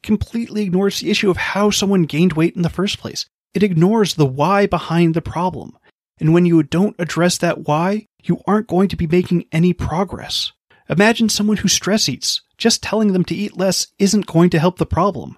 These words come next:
Instead, they need to be looking for healthier ways to cope with their stress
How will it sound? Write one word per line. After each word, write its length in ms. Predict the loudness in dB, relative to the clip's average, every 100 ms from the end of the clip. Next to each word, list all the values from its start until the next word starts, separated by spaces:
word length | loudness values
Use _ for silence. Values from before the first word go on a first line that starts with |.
| _ _ _ -6
Instead, 420 | -4 0 0 0
they 180 | 0 2
need 180 | 4 2
to 60 | 0
be 120 | -4
looking 280 | -2 0 -2
for 140 | -4
healthier 460 | -4 -2 0 0 2
ways 320 | 2 2 0
to 100 | -4
cope 300 | 0 2 2
with 140 | 0
their 120 | 0 -2
stress 520 | -4 -6 -8 -6